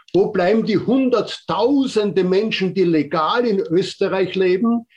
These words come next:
die von der Staatsbürgerschaft und von der politischen Mitsprache ausgeschlossen bleiben? Da, und in dem Sinn habe ich das Kaiserpapier als einen Schritt in die richtige Richtung gesehen,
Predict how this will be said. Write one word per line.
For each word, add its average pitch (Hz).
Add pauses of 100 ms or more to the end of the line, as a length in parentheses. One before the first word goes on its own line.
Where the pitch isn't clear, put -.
(260)
die 196
von 185
der 180
Staatsbürgerschaft 190
und 165
von 175
der 165
politischen 165
Mitsprache 185
ausgeschlossen 190
bleiben? 131 (340)
Da, 208
und 156
in 156
dem 202
Sinn 214
habe 180
ich 170
das 175
Kaiserpapier 175
als 151
einen 147
Schritt -
in 156
die 147
richtige 151
Richtung 165
gesehen, 190